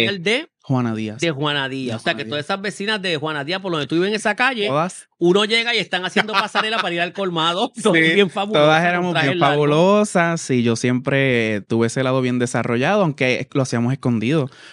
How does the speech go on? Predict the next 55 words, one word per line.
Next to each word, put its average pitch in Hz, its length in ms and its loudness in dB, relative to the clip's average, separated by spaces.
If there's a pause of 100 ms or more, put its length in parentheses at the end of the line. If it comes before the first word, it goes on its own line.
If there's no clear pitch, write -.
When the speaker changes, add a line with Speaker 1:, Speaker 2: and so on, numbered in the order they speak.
(100)
Speaker 2:
Claro. 113 420 -2
Speaker 1:
Ok. 156 220 -6 (320)
Speaker 2:
Porque, 110 720 -2
eh, 107 160 -4
Speaker 1:
¿Tus 101 100 -4
padres 185 320 -2
viven? 120 420 -6 (440)
Speaker 2:
mi 147 100 4
papá 135 300 2
vive. 104 300 -4 (100)
Mi 113 80 -4
Speaker 1:
Tu 151 100 0
Speaker 2:
papá 117 160 -2
Speaker 1:
papá 139 160 0
Speaker 2:
vive, 139 220 -4
Speaker 1:
vive. - 0 -
Speaker 2:
sí. 113 80 -2 (260)
Speaker 1:
Y, 196 60 -6
y 175 60 -4
vieron 175 360 0
este 196 200 -4
proceso 190 560 -4
ambos, 151 420 -2
aunque 135 220 -6
tu 139 100 -8
mamá 127 220 -4
no 151 60 -4
esté. 143 320 -8 (440)
Speaker 2:
Sí, 220 640 0 (180)
el 190 200 4
proceso 233 1040 4 (260)
de, 180 560 6
yo 170 120 4
s-, - 280 -10
eh, 170 80 -2 (180)
yo 156 260 2
crecí, 190 560 -2 (160)
eh, 139 220 2
con, 131 240 0
con 127 220 0
mis 123 120 2
manerismos. 127 640 4
A 127 60 2
mí 117 80 0
me 113 80 2
Speaker 1:
Claro. 127 140 2
Speaker 2:
encantaba 123 300 2
el 127 60 2
Miss 110 220 -4
Universe, 170 460 2
yo 123 120 0
era 120 140 0
bien 120 240 -4
fan. 117 400 -2
Y, 127 340 2